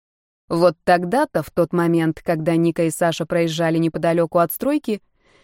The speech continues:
девушка и поняла, что ее бывшего прошлое все-таки хорошенько цепляет. Это продолжалось всего секунд десять, не больше,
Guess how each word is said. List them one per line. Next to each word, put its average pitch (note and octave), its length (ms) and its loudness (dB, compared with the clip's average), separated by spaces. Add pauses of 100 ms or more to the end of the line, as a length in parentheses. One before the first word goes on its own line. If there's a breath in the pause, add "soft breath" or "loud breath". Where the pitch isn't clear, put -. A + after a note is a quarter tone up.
девушка A#3 520 0
и A#3 100 2
поняла, C4 480 2
что - 280 -4
ее F3+ 320 0
бывшего G3 540 -2 (120)
прошлое A#3 460 0
все-таки - 400 -6
хорошенько G3+ 600 -2
цепляет. D#3 640 -6 (640 soft breath)
Это E3+ 180 2
продолжалось G#3+ 640 0
всего G3+ 320 -2
секунд G#3+ 480 -2
десять, A#3 380 -2
не E3+ 120 2
больше, G3 520 -2